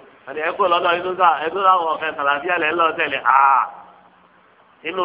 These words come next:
sàkẹ́ àkekèé méjì, àkekèé ti fẹ́ ta ilẹ̀ méjì nìyẹn. Sọ papọ̀ mọ́ra wọn, papọ̀.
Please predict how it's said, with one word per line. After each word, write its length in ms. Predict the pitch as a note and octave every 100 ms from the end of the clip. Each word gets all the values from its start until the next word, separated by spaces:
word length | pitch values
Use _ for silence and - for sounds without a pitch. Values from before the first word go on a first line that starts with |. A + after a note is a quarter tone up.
| E3+
sàkẹ́ 540 | - C#3 D#3+ D#3+ D#3
àkekèé 500 | C#3 C#3 D#3 - D3
méjì, 220 | D#3+ E3+ D3
àkekèé 400 | B2+ C3+ D3 D3
ti 80 |
fẹ́ 200 | C#3+ D#3
ta 140 | D3+ D3
ilẹ̀ 240 | D#3+ D#3+
méjì 280 | C3 C3 B2
nìyẹn. 300 | A#2 A#2+ A#2+ A#2+ - - _ - - _ _ _ _ _ _ _ _ - _
Sọ 60 | E3
papọ̀ 320 | E3+ D3 C3
mọ́ra 260 | B2+ C#3+ C#3
wọn, 160 | C#3 C3+ - -
papọ̀. 360 | C3+ C3+ B2+